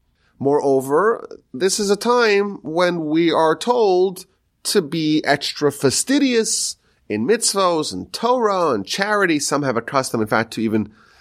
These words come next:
take their tefillin and their mezuzos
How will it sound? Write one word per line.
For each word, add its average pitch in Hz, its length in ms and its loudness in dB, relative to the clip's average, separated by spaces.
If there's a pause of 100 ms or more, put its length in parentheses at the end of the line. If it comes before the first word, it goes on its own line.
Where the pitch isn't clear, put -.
(160)
take 156 460 0
their 127 380 4
tefillin 160 800 -2 (420)
and 131 180 2
their 135 140 2
mezuzos 147 1120 0